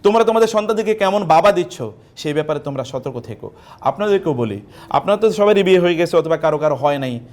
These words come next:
সেটা পরের কথা। আপনারা আসলে আপনাদের সন্তানদেরকে কেমন মা দেবেন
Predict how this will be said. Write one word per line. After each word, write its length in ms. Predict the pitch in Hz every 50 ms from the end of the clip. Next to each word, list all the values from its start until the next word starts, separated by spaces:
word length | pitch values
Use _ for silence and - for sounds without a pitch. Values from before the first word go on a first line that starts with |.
| - -
সেটা 200 | - 156 147 139 - - -
পরের 220 | 170 170 160 156
কথা। 300 | - 131 120 - 123 104 - - - - -
আপনারা 400 | - 170 180 180 202 233 247 247
আসলে 220 | 220 - - 170 180
আপনাদের 280 | 165 165 190 185 180
সন্তানদেরকে 520 | - 180 165 160 160 175 170 165 151 170 156
কেমন 260 | 170 165 165 165 151
মা 160 | 135 131 131
দেবেন 360 | 123 120 98 101 95 90 82